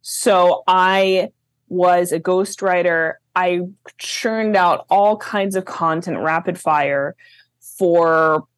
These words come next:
our, my clients, and it was put under my client's name. Some people can do that. I, I, I, I can't. I, I get very upset and bitter.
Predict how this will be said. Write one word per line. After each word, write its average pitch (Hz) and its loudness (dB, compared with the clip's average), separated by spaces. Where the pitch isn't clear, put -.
our, 175 2
my 170 -2
clients, - -6
and 170 -4
it 151 0
was 139 -2
put 196 -2
under 208 0
my 190 0
client's 175 -4
name. 151 -4
Some 240 0
people 262 -2
can 202 -2
do 170 -4
that. 180 -4
I, 170 -2
I, 165 0
I, 170 0
I 175 0
can't. - -6
I, 160 0
I 170 0
get 170 0
very 160 0
upset 143 -4
and 151 -8
bitter. 139 -4